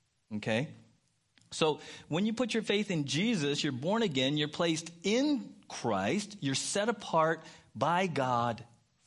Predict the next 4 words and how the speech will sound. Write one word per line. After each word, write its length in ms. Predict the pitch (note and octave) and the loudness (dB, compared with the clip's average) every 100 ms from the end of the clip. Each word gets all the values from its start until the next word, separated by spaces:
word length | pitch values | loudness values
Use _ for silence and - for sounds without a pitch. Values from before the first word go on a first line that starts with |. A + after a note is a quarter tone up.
| - | -4
for 240 | B2+ F#2+ | -2 -2
God. 320 | - - - - _ _ _ _ _ _ _ _ _ _ A2+ | -8 -10 -12 -16 _ _ _ _ _ _ _ _ _ _ -6
Okay? 380 | A2+ B2 C#3 G#3 - - _ _ _ _ _ _ _ _ _ | -2 2 0 -2 -10 -20 _ _ _ _ _ _ _ _ _
So 180 | - | -2